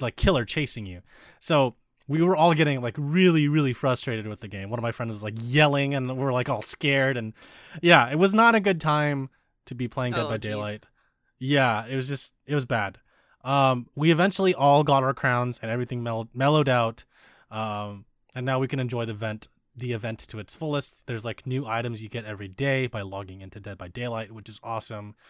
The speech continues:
Speaker 1: Um, however, two weeks prior to this, uh, fourth anniversary event starting, the, uh, Silent Hill D L C finally released, with Midwich Elementary School as the map, with,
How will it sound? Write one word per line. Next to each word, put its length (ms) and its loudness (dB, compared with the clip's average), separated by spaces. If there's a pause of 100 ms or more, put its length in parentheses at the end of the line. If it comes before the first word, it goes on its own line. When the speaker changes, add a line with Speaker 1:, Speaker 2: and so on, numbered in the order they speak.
(340)
Speaker 1:
Um, 360 -10 (380)
however, 340 2
two 160 0
weeks 160 -2
prior 320 4
to 100 -6
this, 400 -4
uh, 120 -10
fourth 280 -4
anniversary 480 -4
event 300 -10
starting, 420 0 (360)
the, 280 -4 (280)
uh, 260 -2
Silent 380 -2
Hill 280 0
D 200 -2
L 120 -4
C 240 -8
finally 360 -10
released, 520 -8
with 260 -12
Midwich 360 -6
Elementary 420 -10
School 400 -14
as 320 -4 (300)
the 80 -12
map, 340 -4 (380)
with, 360 -8